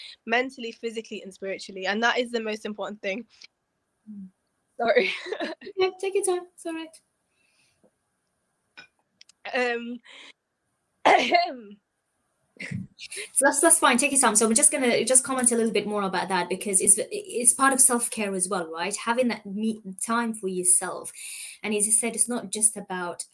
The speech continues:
Speaker 2: having fun. It's also about learning, you know, about the Quran, the tafsir, and it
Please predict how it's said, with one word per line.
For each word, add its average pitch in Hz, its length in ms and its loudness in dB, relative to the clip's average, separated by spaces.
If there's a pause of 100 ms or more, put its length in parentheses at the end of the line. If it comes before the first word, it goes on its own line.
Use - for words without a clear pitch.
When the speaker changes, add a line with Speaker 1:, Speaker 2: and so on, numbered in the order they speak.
Speaker 2:
having 185 200 0
fun. 190 400 -2
It's 180 100 -18
also 202 340 -6
about 185 440 -8 (120)
learning, 196 760 -2
you 170 180 -12
know, 175 140 -12
about 165 160 -14
the 170 120 -18
Quran, 180 540 -8
the 175 80 -8
tafsir, 185 680 -2
and 175 120 -12 (300)
it - 220 -6